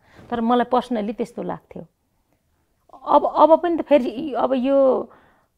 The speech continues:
अ, मलाई लाग्दैन कि यो सरकारले प्राप्त गरेको विश्वासको मत संवैधानिक हिसाबले ठिक छ, अदालत यो बोल्दैन, बोल्ने ठाउँै छैन। फेरि अर्को सरकार फर्म हुन्छ,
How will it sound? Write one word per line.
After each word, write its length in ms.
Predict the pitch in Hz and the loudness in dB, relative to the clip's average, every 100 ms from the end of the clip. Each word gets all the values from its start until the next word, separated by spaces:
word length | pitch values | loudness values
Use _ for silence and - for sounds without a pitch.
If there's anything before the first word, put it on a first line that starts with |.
| _ 240 | _ -18
अ, 160 | - 262 | -16 -14
मलाई 360 | 226 233 285 | -8 -2 2
लाग्दैन 580 | 269 269 262 311 311 320 | 4 4 4 0 0 0
कि 480 | 320 320 311 240 240 | 0 0 0 -2 -2
यो 60 | 269 | -2
सरकारले 480 | 262 247 254 233 | -2 0 0 0
प्राप्त 320 | 240 233 226 226 | 0 -2 -2 -4
गरेको 340 | 220 214 214 | -4 -4 -6
विश्वासको 480 | 208 - 214 - 208 | -8 -4 -6 -6 -8
मत 160 | 214 | -8
संवैधानिक 520 | - 202 - 196 196 185 | -6 -6 -6 -6 -8 -10
हिसाबले 320 | 185 185 190 | -10 -10 -10
ठिक 220 | - 208 | -12 -12
छ, 100 | - | -6
अदालत 400 | 196 190 185 180 | -6 -6 -8 -10
यो 80 | 185 | -12
बोल्दैन, 500 | 175 185 175 180 180 _ _ _ _ _ _ _ _ - | -8 -8 -10 -12 -16 _ _ _ _ _ _ _ _ -8
बोल्ने 260 | 220 226 220 | -4 -4 -4
ठाउँै 300 | 208 226 262 | -4 -4 -4
छैन। 280 | 185 190 - _ _ _ _ _ _ _ _ _ - | -8 -14 -20 _ _ _ _ _ _ _ _ _ -2
फेरि 180 | 262 262 | 2 4
अर्को 240 | 269 269 | 2 0
सरकार 380 | 254 233 233 240 | -6 -6 -4 -6
फर्म 280 | - 233 226 | -6 -6 -4
हुन्छ, 280 | 220 214 | -6 -10